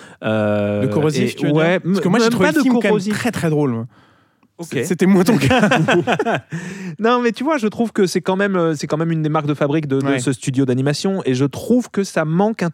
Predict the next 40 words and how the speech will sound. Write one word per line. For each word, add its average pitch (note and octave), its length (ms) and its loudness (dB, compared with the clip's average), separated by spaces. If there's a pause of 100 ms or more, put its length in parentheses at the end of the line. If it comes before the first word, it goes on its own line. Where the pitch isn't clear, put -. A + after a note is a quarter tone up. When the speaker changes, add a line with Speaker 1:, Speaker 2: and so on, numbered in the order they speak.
Speaker 1:
tout F3+ 100 -4
petit - 220 -12
peu, E3+ 260 0 (360)
euh, A#2+ 100 2
d'humour, D#3 460 2
et, D#3 160 2
et C#3+ 100 0
j'ai E3 120 0
l'impression E3+ 400 -2
que - 60 -10
c'est A#2+ 60 -6
un G#2+ 60 -4
film G#3 200 -2
trop - 280 0
sage, D#3 340 0
en A2 120 -2
fait. - 320 -6 (260)
C'est-à-dire C#3 180 0
que, A#2+ 280 0
effectivement, D3 760 -2
euh, A#2 60 0
tu, A2+ 240 -6
tu B2 260 -2
as D3+ 140 2
exactement D3 720 -2
ce - 80 -14
que C3+ 60 -6
tu - 100 -12
viens A#2+ 160 -4
chercher, - 300 -6 (400)
et A#2 260 -4
le G#2+ 160 -6
pacte D#3+ 300 -2
est C3 60 0
rempli, A#2 440 0
euh, G#2+ 80 2
de G2+ 60 -6
manière, G#2 320 -4
euh, F#2 420 -6
évidente, C3+ 540 -4